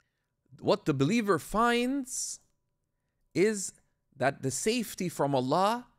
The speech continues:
is in you being ultimately safe from harm.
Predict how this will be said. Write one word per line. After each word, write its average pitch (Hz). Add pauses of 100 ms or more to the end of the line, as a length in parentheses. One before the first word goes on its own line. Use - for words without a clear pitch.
(380)
is 226 (320)
in 160
you 160
being 165 (100)
ultimately 220
safe 190 (160)
from 139
harm. 113